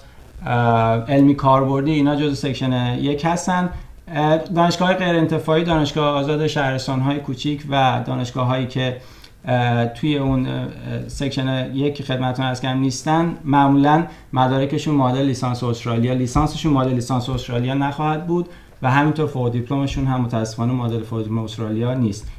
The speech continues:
این نکته بود که، اه، دوست داشتم خدمتتون عرض کنم. برگردیم، اه، به سوال خانم ندا از ملبورن که برای بچه‌های خواهرشون، اه، اه، سوال پرسیده بودن.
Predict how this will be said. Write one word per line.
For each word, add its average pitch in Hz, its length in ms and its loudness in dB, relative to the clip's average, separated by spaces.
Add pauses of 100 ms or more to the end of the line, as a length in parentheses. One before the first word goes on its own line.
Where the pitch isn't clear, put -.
این 160 160 4
نکته 151 280 2
بود 147 180 -2
که، 151 300 2 (280)
اه، 117 520 0
دوست 135 340 -4
داشتم 143 240 0
خدمتتون 131 600 0
عرض 120 240 0
کنم. 98 220 -6 (360)
برگردیم، 202 800 4
اه، 165 200 2 (420)
به 160 360 6
سوال 165 420 4
خانم 165 500 2
ندا 151 360 4
از 147 280 0
ملبورن 143 680 4 (580)
که 151 140 2
برای 143 340 6
بچه‌های 135 420 0
خواهرشون، 123 840 0
اه، 117 80 -2
اه، 113 560 -2
سوال 131 320 0
پرسیده 127 480 -2
بودن. 139 440 0